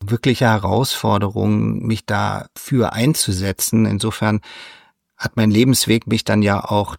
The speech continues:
zur, zum Magazin Natur gebracht, wo ich mich mit diesen Themen beschäftigen konnte als Artdirektor. Und insofern war ich grün,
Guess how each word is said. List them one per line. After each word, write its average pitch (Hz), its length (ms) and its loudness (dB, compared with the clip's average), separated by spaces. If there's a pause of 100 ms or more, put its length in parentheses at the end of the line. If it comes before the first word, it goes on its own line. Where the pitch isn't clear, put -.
zur, 98 640 0 (380)
zum 113 140 0
Magazin 98 540 0
Natur 131 480 0
gebracht, 135 640 -2
wo 110 180 -2
ich 107 260 -4 (640)
mich 107 320 0
mit 110 200 -4
diesen 104 560 2
Themen 110 400 2
beschäftigen 101 640 -2
konnte 101 600 -2
als 104 380 -4
Artdirektor. 104 1080 -4
Und 101 420 -6 (320)
insofern 120 520 2
war 113 240 4
ich - 340 -8
grün, 143 560 2